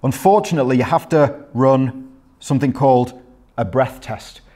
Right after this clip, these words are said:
Uh, this one that I've listed here is called a lactulose breath test. Lactulose is a specific type of sugar. You drink,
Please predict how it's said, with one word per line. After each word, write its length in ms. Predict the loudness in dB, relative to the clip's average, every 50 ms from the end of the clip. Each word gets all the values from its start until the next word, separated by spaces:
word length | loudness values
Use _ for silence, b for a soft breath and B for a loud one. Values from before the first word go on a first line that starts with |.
| b b b b b
Uh, 140 | -4 -2 0
this 180 | 0 0 2 2
one 160 | 2 2 2
that 80 | 2
I've 160 | 2 2 0 0
listed 300 | -2 -2 -2 -4 -4 0
here 180 | 0 2 0
is 80 | 0 -2
called 220 | -2 -4 -4 -2
a 40 | -2
lactulose 760 | -2 -2 -2 -2 -4 -6 -12 -8 -4 -2 0 0 0 -2 -6 -8
breath 280 | -6 -6 -6 -8 -10 -6
test. 360 | -4 -4 -4 -6 -10 -20 -20 b b b b b b
Lactulose 480 | 0 0 0 0 -2 0 2 2 2
is 120 | 0 -4 -6
a 40 | -6
specific 420 | -6 -8 -8 -8 -8 -10 -10 -6
type 220 | -2 -2 -2 -2
of 80 | -2 -10
sugar. 500 | -8 -2 -2 0 2 2 0 0 -2 B B B B B B B B B
You 120 | -8 -8
drink, 480 | -4 0 2 2 2 0 -2 -6 -16